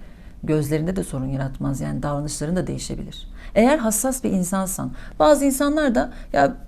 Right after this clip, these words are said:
sonuçta ben bunu bilerek yapmadım." deyip, e, yola devam edebilir, hayata devam edebilir. Ama sen hassas biriysen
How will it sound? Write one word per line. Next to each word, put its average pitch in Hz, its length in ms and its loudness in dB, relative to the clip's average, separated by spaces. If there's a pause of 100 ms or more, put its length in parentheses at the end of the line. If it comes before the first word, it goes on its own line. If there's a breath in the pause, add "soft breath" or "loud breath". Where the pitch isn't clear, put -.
(500)
sonuçta 247 440 0
ben 240 220 6
bunu 220 180 2
bilerek 226 300 6
yapmadım." 190 400 2
deyip, 196 240 0 (440 loud breath)
e, 180 160 8
yola 208 320 8
devam 190 280 8
edebilir, 156 340 2
hayata 185 360 2
devam 175 320 4
edebilir. 143 400 -2
Ama 196 140 2
sen 202 260 2 (200 loud breath)
hassas 226 460 0
biriysen 151 480 -2